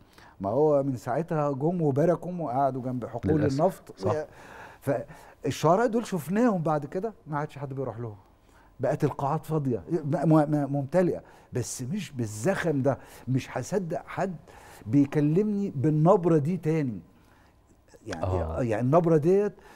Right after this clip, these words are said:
Speaker 1: كانت تنفع. أنا هقول لك مثلا واقعة شهيرة في،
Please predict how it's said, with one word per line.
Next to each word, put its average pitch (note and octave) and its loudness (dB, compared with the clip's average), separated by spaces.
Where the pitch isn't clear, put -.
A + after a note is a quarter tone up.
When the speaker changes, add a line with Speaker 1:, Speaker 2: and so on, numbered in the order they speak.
Speaker 1:
كانت E3+ -2
تنفع. A2+ -4
أنا D3 0
هقول F#3+ 2
لك E3+ -4
مثلا F3+ -6
واقعة D#3+ -6
شهيرة F3 -4
في، F3 -6